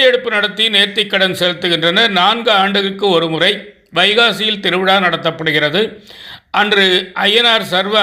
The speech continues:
அலங்காரத்தில் காட்சியளிப்பார். கோவில் வளாகத்தின் வலதுபுறம் சின்ன கருப்பு, இடதுபுறம் பெரிய கருப்பு சுவாமி காவல் தெய்வங்களாக உள்ளனர். நத்தத்தில் இருந்து இருபத்தி ஒரு கிலோமீட்டர்,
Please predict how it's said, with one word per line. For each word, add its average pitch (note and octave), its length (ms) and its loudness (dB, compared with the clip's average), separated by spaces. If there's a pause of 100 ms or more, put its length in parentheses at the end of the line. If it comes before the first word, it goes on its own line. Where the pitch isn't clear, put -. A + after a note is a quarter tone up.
(140)
அலங்காரத்தில் F3+ 640 0
காட்சியளிப்பார். E3+ 760 0 (240)
கோவில் A#3+ 340 4
வளாகத்தின் F3+ 720 0
வலதுபுறம் F#3 520 -2 (440)
சின்ன G3 400 0
கருப்பு, F3+ 340 -2 (160)
இடதுபுறம் F3+ 680 2
பெரிய G3+ 220 4 (100)
கருப்பு E3+ 380 -4
சுவாமி F#3 420 2 (160)
காவல் F3 460 2
தெய்வங்களாக D#3+ 540 2
உள்ளனர். D#3+ 380 0 (720)
நத்தத்தில் A3+ 600 2
இருந்து G3+ 320 0 (340)
இருபத்தி G3+ 380 0
ஒரு F3+ 260 2
கிலோமீட்டர், E3 640 0